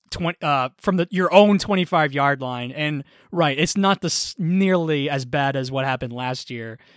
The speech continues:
where they, they, they sneak it and then they don't have any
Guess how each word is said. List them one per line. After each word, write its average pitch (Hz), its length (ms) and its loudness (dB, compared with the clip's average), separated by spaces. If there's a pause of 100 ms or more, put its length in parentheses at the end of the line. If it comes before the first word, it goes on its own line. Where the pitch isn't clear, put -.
(300)
where 120 440 -8 (180)
they, 127 340 -6
they, 123 320 -8 (260)
they 123 120 -8
sneak 165 460 -2
it 147 180 -2
and 143 160 -4
then 135 80 -4
they 139 80 -4
don't 135 160 -2
have 131 140 -4
any 127 200 -8